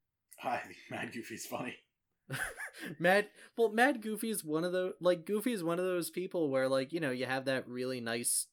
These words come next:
Speaker 2: teacher or friend, and then you see them get pissed once, you're like, "Oh, I never wanna be on their bad side." Mad Goofy makes me think, like, "Holy shit, like, right.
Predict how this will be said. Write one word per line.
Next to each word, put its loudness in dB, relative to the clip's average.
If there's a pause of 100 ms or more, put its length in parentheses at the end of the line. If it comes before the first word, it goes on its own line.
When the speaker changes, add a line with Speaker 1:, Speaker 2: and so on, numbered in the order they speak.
Speaker 2:
teacher -2
or -2
friend, -4
and -8
then -4
you -8
see -2
them -6
get -2
pissed -4
once, 0 (400)
you're -2
like, 0
"Oh, -6
I -8
never -8
wanna -6
be -6
on -6
their -8
bad -4
side." -8 (460)
Mad 0
Goofy 2
makes -2
me 0
think, -4
like, -4
"Holy -6
shit, -6
like, -8
right. -4